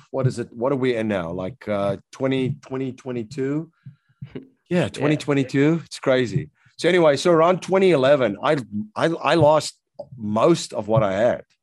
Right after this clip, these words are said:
Speaker 1: I basically came to this country with nothing and found myself ten years living in the U S,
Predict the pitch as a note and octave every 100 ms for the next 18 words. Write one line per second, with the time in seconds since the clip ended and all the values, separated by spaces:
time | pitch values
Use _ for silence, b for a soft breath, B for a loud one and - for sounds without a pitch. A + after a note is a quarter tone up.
0 | _ - A#2 B2 D#3+ D3+ B2 B2+ B2 A2+
1 | G#2+ C#3 C3 B2 A2+ G#2+ A#2+ A#2+ B2+ A2
2 | G2+ G2 G#2+ G#2+ D#3+ F3+ E3+ - _ _
3 | - A#2 A#2+ A#2+ A#2 A2+ G#2+ D3 D3 F3
4 | D3+ - C3 A#2+ - - _ - F3 F#3
5 | E3 D3+ A#2 B2 B2 C3+ B2 A2+ B2+ C3
6 | A#2 F#2+ - -